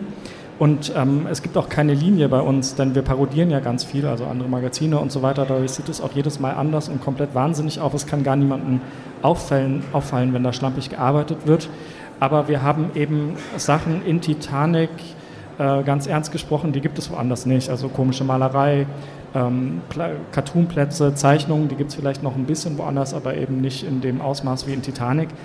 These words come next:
Und, ähm, da sehe ich halt zum Glück im Internet noch keine Konkurrenz. Also so textbasierte Satire ja, aber, ähm,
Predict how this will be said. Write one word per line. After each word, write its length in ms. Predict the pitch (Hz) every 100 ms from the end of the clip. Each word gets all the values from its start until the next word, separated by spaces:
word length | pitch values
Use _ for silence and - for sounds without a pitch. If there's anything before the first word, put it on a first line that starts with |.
| - - -
Und, 340 | - 143 143 -
ähm, 280 | 139 139 135
da 220 | 135 160
sehe 300 | 160 156 151
ich 200 | 156 151
halt 140 | 143 143
zum 160 | 135
Glück 140 | 147 143 - -
im 100 | 135
Internet 360 | 143 147 135
noch 120 | 139
keine 280 | - 139 147
Konkurrenz. 560 | 147 123 113 113 113 131
Also 180 | 120 123
so 160 | 123
textbasierte 640 | 123 143 143 - 131 143 147
Satire 380 | 135 - - 120
ja, 400 | 127 147 180 -
aber, 360 | 139 135 127 -
ähm, 200 | 123